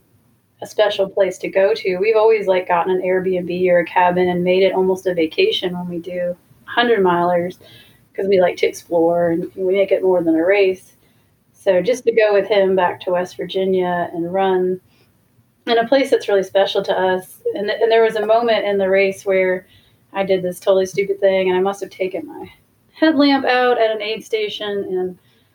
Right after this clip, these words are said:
so when it got dark and I went to pull it out, it wasn't there. I must have lost it <laughs> somewhere. I mean, who loses their headlamp at a hundred miles? It was awful. So I'm sitting there swearing and <laughs> freaking out. I'm just so mad at myself. And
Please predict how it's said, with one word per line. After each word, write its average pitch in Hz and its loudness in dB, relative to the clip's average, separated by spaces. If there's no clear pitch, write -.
so 208 2
when 196 0
it 196 -2
got 196 2
dark 190 2
and 175 -2
I 180 -2
went 190 -4
to 175 -12
pull 190 -2
it 185 0
out, 180 0
it - -8
wasn't 185 -2
there. 190 -4
I - -8
must 190 -8
have 185 -2
lost 196 0
it - 2
<laughs> - -10
somewhere. 320 2
I 220 -6
mean, 214 -4
who 262 2
loses 226 -2
their 190 0
headlamp 190 -2
at 202 -10
a 202 -12
hundred 208 -8
miles? 180 -6
It 208 0
was 202 -2
awful. 226 2
So 214 0
I'm 202 2
sitting 269 2
there 196 0
swearing 196 0
and 190 -6
<laughs> - -20
freaking - -2
out. 302 2
I'm 269 0
just 254 -2
so 233 2
mad 196 0
at 190 -4
myself. 185 -6
And 185 -8